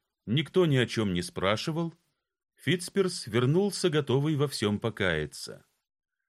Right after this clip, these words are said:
Что было причиной такого перерождения, об этом будет сказано позже, но случайным оно не было. Услыхав в полночь голос, призывавший его к постели умирающего,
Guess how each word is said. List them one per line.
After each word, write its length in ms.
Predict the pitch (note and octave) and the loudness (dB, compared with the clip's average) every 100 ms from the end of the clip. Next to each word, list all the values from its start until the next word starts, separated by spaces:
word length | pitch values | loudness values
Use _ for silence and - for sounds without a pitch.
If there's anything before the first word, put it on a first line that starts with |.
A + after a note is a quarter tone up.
| _ _ | _ _
Что 340 | - - D#3 | -12 0 0
было 260 | G2+ F#2+ F2+ | 4 2 2
причиной 540 | F2+ F#2 - F#2+ F2 | 0 -4 -2 0 0
такого 420 | E2+ F2+ G2+ F2 | -2 -2 -2 -2
перерождения, 960 | D#2+ E2+ F2 F2+ F2 A2 D3 F#2+ D2 - _ _ _ _ _ | -2 -2 0 0 -2 -4 -2 -2 -4 -12 _ _ _ _ _
об 180 | - A#2 | -4 -2
этом 220 | E3 D#3+ | 0 0
будет 240 | D3+ C#3+ C#3+ | 0 -2 -4
сказано 440 | - C#3+ B2 C#3 | -2 0 2 0
позже, 600 | C3+ C#3 F#2 D2 D2+ C#2 _ _ _ _ _ _ | 2 0 0 -4 -8 -10 _ _ _ _ _ _
но 140 | D#3+ | -2
случайным 800 | D3 - G#2+ G#2 G#2 G2+ G2 F#2 | -2 0 -2 0 0 0 0 -2
оно 180 | F2+ F2+ | -2 -2
не 200 | F2+ E2+ | -2 -2
было. 340 | C#2+ C#2+ D2 - _ _ _ _ _ _ _ _ _ _ _ | -4 -8 -10 -18 _ _ _ _ _ _ _ _ _ _ _
Услыхав 600 | A#2 - A#2+ - B2+ - | -4 0 -2 2 0 0
в 100 | - | -6
полночь 500 | A#2+ A#2+ G#2+ G2+ F2 | 0 0 0 -2 -4
голос, 460 | E2+ B2 G2 F2+ - | 0 2 2 0 -4
призывавший 720 | F#2+ F#2 G#2 A2 G#2 - G2 | -6 -4 -2 0 -2 -4 -6
его 280 | F#2 F#2+ G#2 | -6 -4 -4
к 100 | - | -4
постели 440 | F#2+ - A2+ G2 | -8 -4 -4 -4
умирающего, 960 | F#2+ F#2 F2+ A#2+ A2 D2+ - D2 - | -4 -4 -2 0 -2 -4 -10 -12 -16